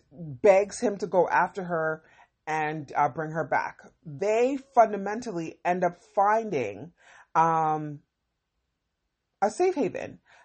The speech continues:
And, and that's due to the fact that these aliens cannot swim.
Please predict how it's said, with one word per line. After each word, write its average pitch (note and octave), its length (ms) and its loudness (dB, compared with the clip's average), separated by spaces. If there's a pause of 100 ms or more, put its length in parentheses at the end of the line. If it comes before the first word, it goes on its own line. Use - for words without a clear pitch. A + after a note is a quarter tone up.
(220)
And, G3 340 -2 (100)
and G#3 200 0
that's A3+ 340 4
due F#3 320 -6
to B3 120 -6
the G#3 80 -2
fact E3 480 0
that C3+ 360 0
these E3 400 -8
aliens F#3+ 680 0 (260)
cannot F3 420 0
swim. - 460 -6